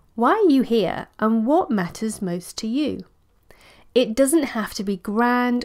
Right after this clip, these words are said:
or noble in order for you to feel fulfilled.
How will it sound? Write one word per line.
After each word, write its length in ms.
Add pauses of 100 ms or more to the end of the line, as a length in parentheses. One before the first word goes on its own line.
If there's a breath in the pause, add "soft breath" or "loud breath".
or 200
noble 520
in 220
order 280
for 140
you 160
to 100
feel 260
fulfilled. 680